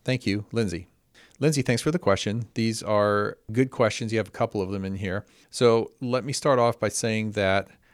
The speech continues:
I don't know your age, I don't know your income goals, and I also don't know your investment time frame. So I need to make a few assumptions and generalize a little bit here. So that way it applies to you, but it's applicable to everybody listening.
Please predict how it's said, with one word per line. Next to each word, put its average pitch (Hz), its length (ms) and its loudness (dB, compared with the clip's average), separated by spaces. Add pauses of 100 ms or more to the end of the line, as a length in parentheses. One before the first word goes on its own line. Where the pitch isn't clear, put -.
(340)
I 101 360 2
don't 110 200 0
know 120 120 0
your 135 240 0
age, 101 560 -4
I 101 100 -4
don't 98 240 -4
know 107 100 -2
your 101 200 -2
income 151 260 -2
goals, 117 400 2 (140)
and 107 440 -2 (140)
I 104 240 0 (140)
also 123 240 0
don't 110 180 0
know 110 140 -2
your 101 120 -4
investment 101 380 -6
time 101 240 -4
frame. 95 220 -8
So 101 640 -2
I 101 340 -4
need 104 280 -6
to 95 380 -2
make 98 280 -6
a - 20 -18
few 127 180 -2
assumptions 107 520 -4
and 101 100 -4
generalize 98 560 0
a 98 60 0
little 101 200 0
bit 92 140 -4
here. 98 220 -6
So 98 380 -2
that 98 200 0
way 95 280 -2
it 95 220 -6
applies 104 360 -2
to - 100 -8
you, 95 80 -2
but 95 200 -2
it's 92 140 -6
applicable 92 460 -6
to 95 160 -6
everybody 90 400 -4
listening. 101 480 -4